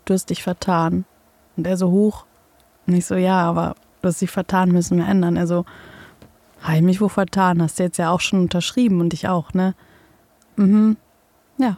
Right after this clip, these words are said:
dann herzlich willkommen. Und dann war ich unbefristet und war zehn Jahre dort.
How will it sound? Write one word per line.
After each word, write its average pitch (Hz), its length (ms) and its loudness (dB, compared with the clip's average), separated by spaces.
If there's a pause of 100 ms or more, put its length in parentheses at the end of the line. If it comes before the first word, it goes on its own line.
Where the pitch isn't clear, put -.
(160)
dann 190 280 -2 (100)
herzlich 196 360 -4
willkommen. 196 420 -2 (400)
Und 185 160 0
dann 170 160 2
war 165 100 0
ich 180 100 -4
unbefristet 180 760 0
und 180 240 -2
war 170 400 -2 (160)
zehn 262 460 0
Jahre 202 420 2
dort. 165 560 0